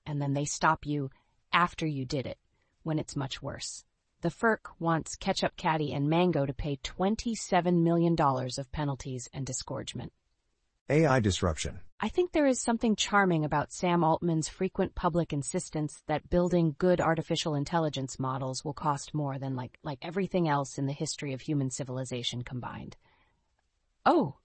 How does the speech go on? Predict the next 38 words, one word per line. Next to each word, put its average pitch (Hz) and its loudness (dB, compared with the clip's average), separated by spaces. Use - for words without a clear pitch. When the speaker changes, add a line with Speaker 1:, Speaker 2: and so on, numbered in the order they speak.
Speaker 1:
just 254 4
out 226 4
doing 202 6
a 156 4
roadshow 180 6
to 170 0
raise 165 4
a 160 2
few 180 0
trillion 165 4
dollars 147 4
for 135 -6
chips," - 0
Altman 143 0
shrugs. 151 -2
"It 139 -4
feels 190 2
like 170 2
a 135 -4
clever 175 2
strategy. 180 2
Like," 143 0
Speaker 2:
If 120 4
you 123 8
get 127 8
everyone 101 6
thinking 104 6
that 95 6
it 98 2
will 92 4
cost 104 4
trillions 110 6
of 82 0
dollars 95 4
to 92 2
build 101 4
A 92 4
I, 82 0